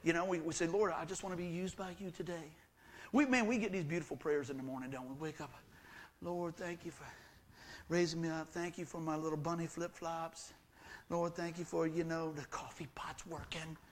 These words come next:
Right? I've heard that today. Everybody said, "How y'all doing?" They said, "We didn't have any coffee.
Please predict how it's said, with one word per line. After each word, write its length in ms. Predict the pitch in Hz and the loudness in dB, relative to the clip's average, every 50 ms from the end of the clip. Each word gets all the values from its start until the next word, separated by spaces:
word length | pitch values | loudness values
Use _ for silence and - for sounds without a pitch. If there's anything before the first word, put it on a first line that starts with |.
| - - - - - | -18 -18 -14 -6 0
Right? 160 | 156 160 180 - | 2 4 8 10
I've 120 | 190 202 165 | 10 12 12
heard 160 | 196 240 220 | 12 12 12
that 100 | 233 208 | 12 12
today. 280 | 196 190 190 214 214 202 | 10 10 10 10 10 10
Everybody 260 | 196 196 190 196 196 | 10 8 8 8 8
said, 140 | - 170 - - - - | 6 4 0 -2 -4 0
"How 120 | - 247 277 | 4 6 8
y'all 260 | 285 285 262 262 247 | 10 10 10 10 10
doing?" 220 | 254 262 254 240 | 8 8 6 8
They 100 | 220 208 | 6 6
said, 160 | 175 170 160 139 - - - - - - - - - - | 6 4 2 0 -2 -8 -14 -16 -14 -12 -10 -10 -6 2
"We 120 | - 147 156 | 6 8 8
didn't 200 | 160 165 160 147 | 10 10 10 10
have 160 | 160 156 151 | 10 10 10
any 140 | 160 156 143 | 8 6 4
coffee. 440 | - 147 143 139 139 - 139 123 | 6 6 6 6 6 4 2 0